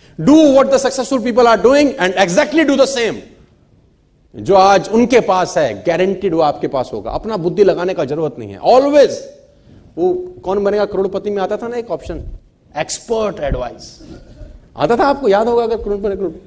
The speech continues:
Expert advice, किसी से पूछ लूं। और हमारे यहां network marketing में क्या दिक्कत है, मर जाएगा, पूछेगा नहीं। बड़ा simple है यार,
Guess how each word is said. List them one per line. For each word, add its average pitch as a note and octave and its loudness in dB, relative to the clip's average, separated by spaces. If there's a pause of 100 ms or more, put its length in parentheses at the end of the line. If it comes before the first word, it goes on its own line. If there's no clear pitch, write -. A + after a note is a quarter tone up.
(580)
Expert D4 4
advice, F#3+ -2
किसी F#3+ -4
से A#3 -4
पूछ C4+ -2
लूं। C#4+ 2 (1120)
और E3+ 2
हमारे B3 2
यहां C#4+ 2
network A#3+ 0
marketing B3 0
में A#3+ 0
क्या A#3 2
दिक्कत B3 -2
है, C4+ -2 (320)
मर C4 4
जाएगा, D4 4
पूछेगा D4 4
नहीं। A2+ -6 (3500)
बड़ा D#4+ 4
simple D#4 2
है E4+ 4
यार, G3 -2